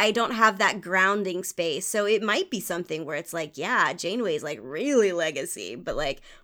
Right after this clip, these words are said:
why would Chakotay show up? This could be, you know, hundreds of <laughs> years in the future.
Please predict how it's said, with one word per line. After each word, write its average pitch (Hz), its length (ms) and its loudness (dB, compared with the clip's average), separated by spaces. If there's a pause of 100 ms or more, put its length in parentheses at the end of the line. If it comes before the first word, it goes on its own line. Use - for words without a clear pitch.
why 160 240 2
would 214 160 0
Chakotay 233 600 2
show 151 280 -2
up? 127 220 -4
This 131 180 -6
could 220 200 -8
be, 170 220 -4 (140)
you 180 160 -2
know, 135 160 -6
hundreds 185 400 -4
of 202 160 -2
<laughs> - 0 -
years 285 240 -2
in 320 140 4
the 262 80 2
future. - 720 -4